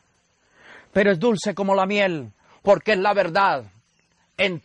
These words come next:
todos los horizontes del universo. Es lo que no se puede detener, porque al abrir el librito se conoce a la bestia, al falso profeta, a las cabezas de la bestia que están definidas en el Apocalipsis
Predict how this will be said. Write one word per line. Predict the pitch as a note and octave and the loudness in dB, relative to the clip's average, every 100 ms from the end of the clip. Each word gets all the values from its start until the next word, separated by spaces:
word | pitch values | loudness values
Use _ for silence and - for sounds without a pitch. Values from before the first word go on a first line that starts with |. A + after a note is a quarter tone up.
| _ | _
todos | A#3 G3+ F3+ | 0 0 0
los | F3+ - | -2 -2
horizontes | E3+ C#3+ F#3+ F#3+ C3+ D#3+ D#3 | -4 2 0 0 -2 -4 -2
del | C#3+ | -4
universo. | C#3 C#3+ D#3 C#3 B2+ F#2 _ _ _ _ _ _ - - | -4 -2 -2 -2 -10 -12 _ _ _ _ _ _ -20 2
Es | B3+ D4 | 4 6
lo | C#4+ | 4
que | - C4 | 2 -2
no | G#3+ C#4 D#4+ C4+ | 0 2 2 2
se | C#4 | -2
puede | - D4 D4 C4+ | 0 2 4 2
detener, | B3+ A#3 A#3+ A#3+ A3 F#3 A#2 _ _ _ _ _ - - _ _ | 0 -2 -2 0 0 -2 -12 _ _ _ _ _ -20 -20 _ _
porque | A3 G3+ A3+ | 2 2 2
al | |
abrir | A#3 A3+ A#3 | 2 0 -2
el | A#3 | 0
librito | A3+ A3 A3+ - G#3+ C#3+ _ _ | 0 0 -2 2 0 0 _ _
se | - C#4+ | -2 0
conoce | C4 C4 C4+ - | 2 2 0 0
a | B3+ | 0
la | A3+ | 2
bestia, | B3 C4+ - C4 G#3+ E3 _ _ _ | 2 0 0 0 2 0 _ _ _
al | - C#4 F#3 | 2 2 2
falso | - D#4+ A#3 - C4+ | 2 2 2 0 -2
profeta, | B3 G3+ C4+ B3+ B3 G3+ C3+ _ _ _ _ | -2 -2 0 2 2 0 -2 _ _ _ _
a | B3+ | 2
las | C4+ A3+ | 2 0
cabezas | - A#3 G#3 D#4 G#3+ A#3 | -2 -2 2 4 2 -2
de | G#3+ | -2
la | G#3 | 0
bestia | A3 G#3+ - A#3 F#3+ - _ _ _ | 0 0 0 0 0 -2 _ _ _
que | A#3+ | 0
están | G3 - A3+ | 0 0 0
definidas | G#3 F3+ G3+ G#3 G3+ F3 | -2 -6 -4 0 0 0
en | E3+ | -4
el | E3+ E3+ - | -6 -6 -4
Apocalipsis | E3 F3 E3 D#3+ F3+ - D#3 | -6 -4 -4 -4 -4 -6 -12